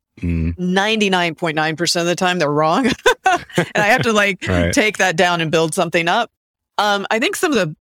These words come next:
Speaker 2: the positive things are, and this is just my experience, I know for some people, as they have come out, they've had a lot of pain. But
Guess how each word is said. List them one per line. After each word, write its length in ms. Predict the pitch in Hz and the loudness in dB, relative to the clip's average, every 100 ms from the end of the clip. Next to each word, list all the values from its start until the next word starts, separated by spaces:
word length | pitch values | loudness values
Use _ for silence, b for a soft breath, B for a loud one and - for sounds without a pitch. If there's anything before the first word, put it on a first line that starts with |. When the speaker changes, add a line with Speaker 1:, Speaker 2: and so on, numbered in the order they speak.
| - | -4
Speaker 2:
the 100 | 175 | -4
positive 560 | - 151 156 196 214 | -2 -2 0 -2 -2
things 400 | 214 240 247 226 - | -2 0 2 0 -2
are, 480 | 175 170 170 160 156 180 | 0 2 2 2 0 0
and 100 | 190 | 0
this 160 | 220 | 0
is 80 | 208 | 0
just 200 | 175 - | -2 0
my 160 | 147 165 | 0 0
experience, 500 | 160 190 190 190 135 | -2 -2 0 0 -2
I 120 | 175 | 0
know 160 | 185 185 | 0 -2
for 100 | 226 | -2
some 260 | - 165 | -2 -2
people, 320 | 165 175 180 - | -2 -2 -2 -2
as 260 | 156 160 151 | -2 -2 0
they 180 | 160 160 | 0 0
have 200 | 151 - | -2 -4
come 300 | - 160 143 | -4 -4 -4
out, 380 | 151 160 175 | -2 0 0
they've 160 | 156 156 | -2 -2
had 160 | 156 156 | 0 0
a 40 | |
lot 140 | 160 175 | 0 -2
of 60 | |
pain. 480 | - 285 214 147 147 - _ _ _ _ - | -2 -2 0 -2 -8 -18 _ _ _ _ 2
But 340 | 175 170 | 4 4